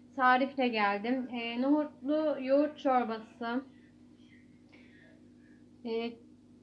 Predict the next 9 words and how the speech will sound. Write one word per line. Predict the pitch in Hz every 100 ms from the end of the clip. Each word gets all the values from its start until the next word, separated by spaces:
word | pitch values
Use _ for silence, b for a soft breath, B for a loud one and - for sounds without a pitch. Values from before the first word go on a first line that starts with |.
| - - - - - -
yemek | 269 294 311
yapmayı | 320 311 294 302 294
sevdiğim | 294 294 277 302 294
için | 294 285 269
denemeyi | 262 269 285 294 294
de | 277
seviyorum. | - 247 226 233 226 247 285 202
Ee, | 226 226 220 226 240
ve | 269